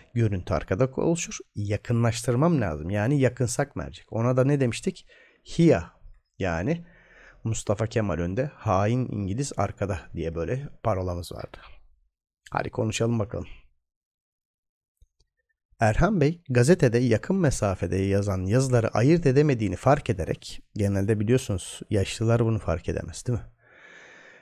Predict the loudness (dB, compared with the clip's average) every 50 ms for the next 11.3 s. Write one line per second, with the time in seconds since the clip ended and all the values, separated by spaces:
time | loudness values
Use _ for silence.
0 | _ _ -2 4 8 8 8 8 6 2 0 0 0 0 0 -4 -4 -4 -6 -8
1 | -8 -6 -4 0 2 4 6 6 6 4 6 6 4 4 6 6 6 6 6 6
2 | 4 2 2 0 -2 -6 -8 -10 -6 -4 -4 -2 0 2 2 2 2 0 0 -4
3 | -6 -6 -4 -2 -2 -2 0 0 2 2 2 2 4 4 6 4 4 4 2 0
4 | 0 -2 -4 -4 -6 -8 -16 _ _ _ _ _ _ -4 0 2 4 4 4 4
5 | 4 4 4 4 4 4 4 4 2 0 -2 -4 _ _ _ _ _ -2 -2 0
6 | 2 4 4 4 4 4 2 2 2 2 2 2 0 0 -2 -6 -8 -8 -4 0
7 | 2 4 4 4 2 0 -6 -6 -6 -6 _ _ _ _ _ -6 -2 0 0 -2
8 | 0 0 0 2 2 2 2 2 2 0 0 0 -2 -4 -6 -8 -10 -8 -4 -4
9 | -4 -2 -2 -2 -4 -2 0 -2 -2 -2 -4 -16 -18 -20 -20 _ _ _ -20 -20
10 | -20 -20 -20 -18 _ -2 0 2 4 4 4 4 4 2 0 0 0 2 0 0
11 | -2 -2 -2 -2 -4 -4